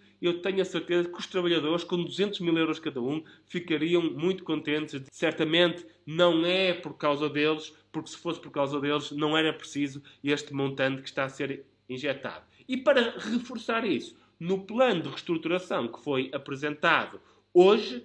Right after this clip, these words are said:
ahm, anuncia-se um corte brutal na massa salarial. Aliás, hoje, ahm, se não fosse pela barba, quase que se confundiria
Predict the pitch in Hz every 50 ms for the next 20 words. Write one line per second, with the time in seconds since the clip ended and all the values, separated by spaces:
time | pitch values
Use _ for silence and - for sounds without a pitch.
0 | - - _ _ _ - 196 208 214 208 208 214 214 214 214 214 214 214 214 214
1 | 208 208 208 214 - - - 233 254 254 247 220 196 180 170 165 - - 160 165
2 | 165 175 185 180 180 - - 185 180 170 170 - 170 165 160 165 160 - - 135
3 | 139 175 190 180 - - 135 127 127 127 127 131 - - - _ _ 143 151 156
4 | 147 139 131 127 135 135 135 - 143 135 - 147 139 139 143 143 143 - - -
5 | _ _ _ _ _ _ - 127 143 139 110 92 90 90 92 92 - - - 131
6 | 127 131 135 135 123 117 101 - - - - - _ - 143 143 165 175 175 170
7 | - - - - - _ - 156 151 151 151 151 151 151 151 151 - - 175 175
8 | 175 170 175 185 180 160 - - - - 147 135 139 147 151 156 151 160 160 160
9 | 175 175 175 175 - - _ _ - 180 170 175 175 175 - - - - - -
10 | - - - 208 226 220 - - 190 156 143 127 120 117 120 127 127 139 139 143
11 | 139